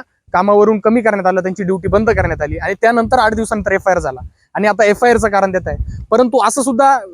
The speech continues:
डेपो व्यवस्थापन लेखी देत नाही आपण, आम्हाला की आम्हाला यांच्या विरुद्ध एफआयआर झालेला आहे म्हणून आम्ही यांना कामावरून कमी केलेले आहेत, असं सुद्धा ते लेखी देत नाहीत. फक्त ते तोंडी सांगतायत, परंतु सांगता काय आहेत का त्यांनी स्वतःहून कामावर येणं बंद केलं.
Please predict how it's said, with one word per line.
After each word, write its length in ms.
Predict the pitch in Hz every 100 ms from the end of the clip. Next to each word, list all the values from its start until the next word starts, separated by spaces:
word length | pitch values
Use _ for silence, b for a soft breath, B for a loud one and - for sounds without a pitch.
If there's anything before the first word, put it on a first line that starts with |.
| 170
डेपो 220 | 196 226
व्यवस्थापन 480 | 220 226 - 214 220
लेखी 300 | 208 220 285
देत 140 | 233 226
नाही 160 | 220
आपण, 240 | 165 160 160
आम्हाला 360 | 160 175 160 165 _ _ _
की 100 | 240
आम्हाला 640 | 214 190 208 220 220 233 - _ 170
यांच्या 260 | 185 214
विरुद्ध 260 | 208 214 190
एफआयआर 340 | 202 226 226
झालेला 320 | 220 202 196
आहे 120 | 190 202 _ _
म्हणून 260 | 170 247 277
आम्ही 180 | 254
यांना 180 | 233 233
कामावरून 420 | 208 196 202 208
कमी 200 | 202 196
केलेले 320 | 185 185 185 185
आहेत, 180 | 175 196 165
असं 200 | - 233
सुद्धा 260 | 208 202
ते 180 | 233 226
लेखी 240 | 220 -
देत 160 | 190 214 -
नाहीत. 280 | 196 208 190 - _ _
फक्त 240 | 240 208 269 254
ते 60 | 277
तोंडी 320 | 254 247 254
सांगतायत, 380 | 240 240 202 135 _ - _
परंतु 300 | 202 247 233
सांगता 360 | 277 254 247 269
काय 160 | 262 254
आहेत 120 | 247 -
का 60 |
त्यांनी 240 | 269 277 285
स्वतःहून 440 | - 247 320 349
कामावर 300 | 311 277 262
येणं 200 | 240 208
बंद 180 | 196 180
केलं. 220 | 151 135